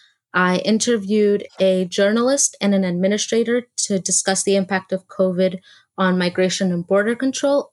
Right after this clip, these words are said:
and then I interviewed a clinical chemical microbiologist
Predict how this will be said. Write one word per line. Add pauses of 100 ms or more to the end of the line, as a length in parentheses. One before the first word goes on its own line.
(120)
and
then
I
interviewed (420)
a
clinical
chemical (240)
microbiologist